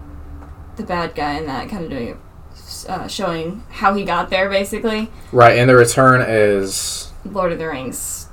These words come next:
Speaker 1: fan fiction. It's, takes place in the Fourth Age. Um, the lore is a little off. I was new to the fandom,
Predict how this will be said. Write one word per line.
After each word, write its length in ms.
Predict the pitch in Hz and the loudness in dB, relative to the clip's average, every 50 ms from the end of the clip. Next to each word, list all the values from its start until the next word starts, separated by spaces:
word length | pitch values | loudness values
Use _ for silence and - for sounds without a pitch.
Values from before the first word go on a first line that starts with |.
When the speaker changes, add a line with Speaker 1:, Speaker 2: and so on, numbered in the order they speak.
| - | -16
Speaker 1:
fan 260 | - - - - - | -12 -10 -10 -8 -8
fiction. 560 | - - - - - - - - - 226 240 - - - - - | -10 -10 -10 -10 -10 -10 -12 -10 -10 -10 -12 -12 -14 -18 -18 -12
It's, 640 | - - - - - - - - - - - - - - - - - - - | -8 -8 -8 -8 -8 -8 -6 -6 -4 -4 -6 -8 -10 -14 -18 -20 -20 -20 -10
takes 240 | - 233 214 202 - | -6 -6 -6 -6 -6
place 280 | - - 156 139 - - | -8 -10 -10 -10 -10 -10
in 60 | 180 | -12
the 80 | 175 170 | -12 -10
Fourth 300 | - - 175 170 170 - | -8 -6 -6 -6 -4 -6
Age. 520 | 147 147 160 151 139 135 - - - - - | -6 -4 -2 -4 -4 -6 -6 -8 -8 -8 -8
Um, 240 | - 165 147 165 - - - - - - - - - - | -8 -8 -8 -8 -8 -10 -14 -16 -16 -18 -18 -10 -2 2
the 120 | 311 302 | 4 4
lore 380 | 302 294 330 339 320 320 311 302 | 6 6 6 6 8 8 10 10
is 140 | 285 277 277 | 8 8 8
a 60 | 247 | 6
little 300 | 226 233 247 240 240 226 | 6 8 8 8 8 6
off. 640 | - - 196 208 202 196 190 196 - - - - - - | 6 4 4 4 6 6 4 2 0 -4 -10 -12 -8 0
I 180 | - 220 226 226 | 4 6 8 10
was 240 | 226 226 226 226 - | 10 10 8 8 4
new 420 | 214 208 202 190 190 185 185 185 180 | -2 -2 -2 -2 -2 -4 -4 -4 -6
to 140 | 185 - 190 | -6 -8 -8
the 60 | 190 | -8
fandom, 720 | 185 - - 175 175 170 165 165 165 160 156 160 175 196 170 | -8 -8 -6 -6 -6 -4 -4 -6 -6 -6 -6 -6 -8 -10 -10